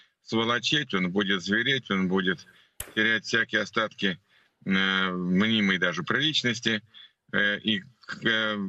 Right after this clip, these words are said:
финиш — это только его крах. Они будут закручивать гайки и дальше, они будут объявлять всю, любую, любую деятельность, любое слово, любое, так сказать, там, мнение,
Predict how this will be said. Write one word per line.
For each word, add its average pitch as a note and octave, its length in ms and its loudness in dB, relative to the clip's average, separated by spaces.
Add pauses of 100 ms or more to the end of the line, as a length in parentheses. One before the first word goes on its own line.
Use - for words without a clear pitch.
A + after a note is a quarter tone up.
(160)
финиш — C#3+ 500 0
это G2+ 140 -6
только G#2+ 360 -2
его F#2+ 180 0
крах. - 400 -4 (400)
Они C3+ 260 0
будут G#2 380 -2
закручивать G2 720 -2
гайки F#2 300 -2
и G2 40 0
дальше, A#2 380 -2
они F#2 140 -4
будут F2+ 280 -4
объявлять F#2+ 440 -2
всю, - 280 -2
любую, G2+ 420 0
любую A2 440 2
деятельность, E2+ 440 -2
любое G#2 340 2
слово, F2 420 0 (480)
любое, A2 420 0
так F2 160 -4
сказать, F2+ 320 -4
там, F2+ 180 0
мнение, G2 600 0